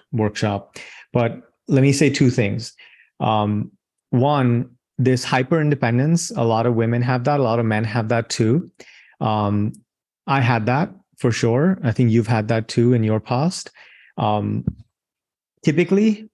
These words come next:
uh, what this comes down to is a fundamental lack of safety with intimacy. At some point,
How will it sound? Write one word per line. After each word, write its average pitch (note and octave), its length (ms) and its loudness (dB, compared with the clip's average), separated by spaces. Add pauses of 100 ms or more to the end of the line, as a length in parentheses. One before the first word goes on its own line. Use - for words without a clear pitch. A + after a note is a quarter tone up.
(320)
uh, A2+ 280 0
what B2+ 300 -2
this C3 180 0
comes B2+ 280 0
down A#2+ 320 2
to B2+ 260 2
is A2 440 0 (380)
a A#2+ 100 0
fundamental B2+ 1120 0 (300)
lack A#2 320 -2
of A#2+ 100 0
safety B2+ 460 2
with B2 220 2
intimacy. G#2+ 640 -2 (680)
At A#2+ 180 0
some C#3+ 220 0
point, C#3 440 0